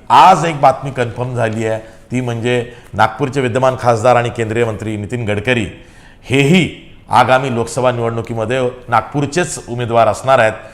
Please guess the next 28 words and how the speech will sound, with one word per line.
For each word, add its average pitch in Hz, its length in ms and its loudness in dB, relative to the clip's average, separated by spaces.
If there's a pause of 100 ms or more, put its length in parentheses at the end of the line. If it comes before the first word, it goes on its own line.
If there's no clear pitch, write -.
(220)
यावरती 113 480 2
भाजपनं 104 540 -4
शिक्कामोर्तब 107 560 -4
केलं 104 300 -4
आहे. 92 80 0 (300)
पण 175 200 6 (480)
बाकीचे 151 580 2
जे 180 160 0
महाराष्ट्रातले 143 600 2
आता 120 240 2
बावीस, 113 540 -2 (720)
अ, 107 280 2 (1080)
खासदार 120 360 4
आहेत 147 140 -2
विद्यमान, 117 420 -2 (540)
त्यांच्यापैकी 131 640 0
अनेकांचा 147 680 0
पत्ता 143 380 2
कट 170 420 -2
होईल 143 200 0
अशी 127 180 0
माहिती 113 280 -4
मिळते 101 300 -8
आहे 85 160 -12 (360)
आणि 120 260 -2 (600)
तगडे 175 260 6
प्लेयर्स 123 460 0
आणखी 104 540 -6